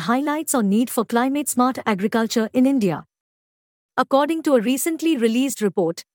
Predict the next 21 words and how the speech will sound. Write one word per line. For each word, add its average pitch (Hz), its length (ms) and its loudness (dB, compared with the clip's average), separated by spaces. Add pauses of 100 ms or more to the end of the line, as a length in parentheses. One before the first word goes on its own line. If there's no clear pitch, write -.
(100)
Climate 320 400 0
Smart 320 400 0
Agriculture, 214 720 -2 (160)
C 330 320 0
S 254 260 -2
A, 165 200 0 (180)
offers 320 340 0
a 262 60 2
viable 254 480 -2
solution 240 560 -2
to 247 80 -4
the 185 100 -2
world's 214 380 -2
current 247 380 0
challenges 226 520 0
of 190 200 -4
climate 247 400 0
change 240 400 0 (120)
and 240 200 0
food 339 340 -2
insecurity. 185 760 -2